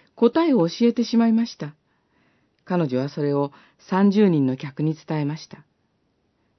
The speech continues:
彼らはサムソンのところに来て、「蜜より甘いものに何があろう、獅子より強いものに何があろう」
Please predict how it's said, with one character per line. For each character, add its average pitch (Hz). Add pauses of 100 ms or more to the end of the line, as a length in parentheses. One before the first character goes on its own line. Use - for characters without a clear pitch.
(920)
彼 294
ら 226
は 175
サ 285
ム 294
ソ 214
ン 160
の 143
と 156
こ 196
ろ 185
に 143
来 -
て、 143 (840)
「蜜 233
よ 196
り 180
甘 185
い 233
も 220
の 208
に 180
何 214
が 147
あ 139
ろ 143
う、 -
獅 285
子 269
よ 202
り 185
強 277
い 254
も 175
の 156
に 151
何 233
が 160
あ 147
ろ 147
う」 -